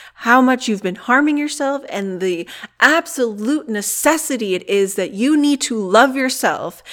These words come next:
and the faith that you need to have in order to keep going forward. Number five, meditate. Learn how to sit with yourself. Learn how to observe your thoughts. Learn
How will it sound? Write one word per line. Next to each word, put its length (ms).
and 200
the 80
faith 640
that 160
you 180
need 220
to 100
have 540
in 160
order 400
to 220
keep 340
going 300
forward. 640
Number 320
five, 500
meditate. 640
Learn 380
how 280
to 160
sit 300
with 160
yourself. 720
Learn 300
how 240
to 220
observe 500
your 160
thoughts. 640
Learn 440